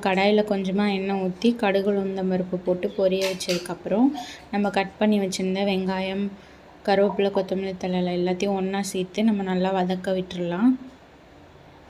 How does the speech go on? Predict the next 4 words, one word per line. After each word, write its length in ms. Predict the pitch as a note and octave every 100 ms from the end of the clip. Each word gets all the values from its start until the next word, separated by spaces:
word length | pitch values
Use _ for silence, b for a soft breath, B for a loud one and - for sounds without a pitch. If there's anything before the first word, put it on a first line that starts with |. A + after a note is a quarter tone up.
| - - - - - - - - - - - - G3+
வெங்காயம் 400 | G3+ G#3 A3 G3+
ரொம்ப 180 | G3 G3+
வதங்க 320 | G3 F#3+ F#3+ G3+
வேண்டிய 240 | F#3+ F#3